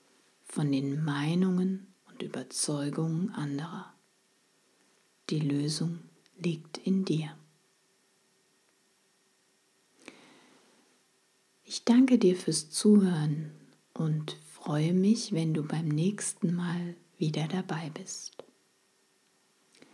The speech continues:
Wenn du jemand kennst, für den genau dieser Impuls hilfreich sein könnte,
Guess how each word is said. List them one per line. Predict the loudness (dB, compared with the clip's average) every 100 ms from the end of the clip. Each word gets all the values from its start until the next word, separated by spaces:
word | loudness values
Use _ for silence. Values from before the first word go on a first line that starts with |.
| -20 _ _ _ _ _ _ _ _ _ _ _ _ _ _ _ _ _ _
Wenn | -2 2
du | 2
jemand | 2 -2 -4 -8 -8
kennst, | -2 4 4 4 -4 -8
für | -10 -2 0
den | 2 4 6 4 4
genau | 4 6 8 8 8 6
dieser | 8 10 10 8 4 4
Impuls | 0 0 4 4 4 -2
hilfreich | 6 6 6 -6 -8 -6 -6
sein | -6 -4 -4 -6
könnte, | -4 -2 0 0 -2 -4